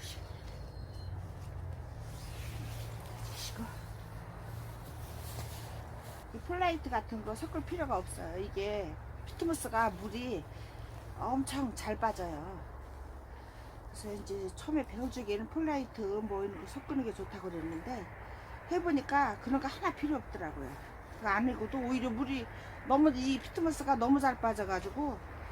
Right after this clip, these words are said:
맨날 말라 있어요. 흙에다 하면 잘 안 빠지는데 이거는 그 삼복 하실 때는 꼭 피트모스만 가지고 하시라는 거. 흙 섞지 말고.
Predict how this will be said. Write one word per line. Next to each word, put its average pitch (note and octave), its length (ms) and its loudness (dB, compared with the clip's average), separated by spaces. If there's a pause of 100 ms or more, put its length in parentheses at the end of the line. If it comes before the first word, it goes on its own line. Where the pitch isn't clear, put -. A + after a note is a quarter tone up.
맨날 C#4+ 320 12
말라 G3+ 280 4
있어요. E3 640 -6 (1300)
흙에다 C#4 400 0
하면 F#3 360 -2 (220)
잘 - 180 -6
안 F3+ 140 -4
빠지는데 E3 480 0
이거는 E3 400 -4 (840)
그 G3+ 100 0
삼복 C#4+ 380 4
하실 D4 280 4
때는 C#4+ 380 6 (200)
꼭 C#4+ 240 -2
피트모스만 D#4 600 4
가지고 G3 340 4
하시라는 F3 420 -2
거. D#3 80 -2
흙 G#3 240 -4
섞지 C#4+ 320 0
말고. F#3+ 480 2